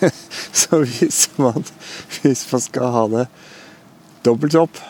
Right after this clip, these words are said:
ja, da må man jobbe litt, altså. Da må man jobbe litt. Men, eh,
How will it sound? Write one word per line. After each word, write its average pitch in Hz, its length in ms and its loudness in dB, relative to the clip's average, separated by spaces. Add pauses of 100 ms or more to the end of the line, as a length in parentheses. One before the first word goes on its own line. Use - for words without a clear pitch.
(360)
ja, 117 220 -10
da 107 160 -6
må 104 220 -8
man 104 200 -2
jobbe 85 300 -6
litt, - 160 -16
altså. - 300 -16 (1200)
Da - 180 -6
må - 220 -10
man - 220 -12
jobbe - 260 -16
litt. - 180 -20 (2750)
Men, 110 320 0
eh, 92 640 2